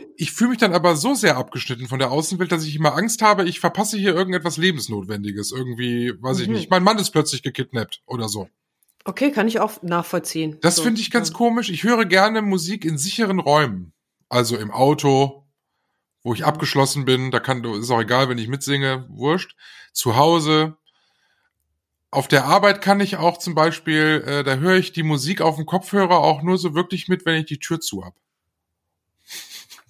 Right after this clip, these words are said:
Speaker 1: Jetzt ist das ein bisschen Psycho, ne?
Speaker 2: Ja, ja, ich muss jetzt mal kurz, ich versuch das mal kurz zu sortieren. Also,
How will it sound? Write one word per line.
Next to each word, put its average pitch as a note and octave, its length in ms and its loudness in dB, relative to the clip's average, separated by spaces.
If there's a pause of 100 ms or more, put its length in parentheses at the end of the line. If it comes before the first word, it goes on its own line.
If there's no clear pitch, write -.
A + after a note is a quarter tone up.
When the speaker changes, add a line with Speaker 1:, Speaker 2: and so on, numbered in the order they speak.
Speaker 1:
Jetzt A2 280 -8
ist - 240 -12
das G#2 80 -14
ein - 60 -20 (100)
bisschen A2 240 -16
Psycho, A2+ 360 -10
ne? C3 280 -12
Speaker 2:
Ja, F#3+ 120 2
ja, G#3+ 140 8
ich G#3 140 2
muss A#3+ 140 2
jetzt A3 100 2
mal G#3+ 80 4
kurz, G#3+ 240 2
ich G3+ 260 -2
versuch F#3+ 280 -4
das G#3+ 140 0
mal G3+ 120 2
kurz G3+ 160 -4
zu G3+ 100 -4
sortieren. F#3 280 0
Also, F3 280 0